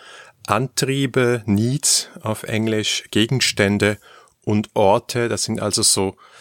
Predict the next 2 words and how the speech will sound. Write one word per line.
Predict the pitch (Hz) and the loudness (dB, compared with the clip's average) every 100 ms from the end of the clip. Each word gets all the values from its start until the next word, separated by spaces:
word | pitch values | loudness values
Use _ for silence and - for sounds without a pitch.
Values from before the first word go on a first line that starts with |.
| - - - - _ _ _ | -20 -20 -20 -20 _ _ _
Prompts, | - 113 104 127 123 - - | -2 4 4 4 0 2 2
Inspirationen, | - 110 - - 107 101 - 104 110 123 127 123 120 117 | 2 -2 0 0 0 2 0 2 2 2 0 0 0 -2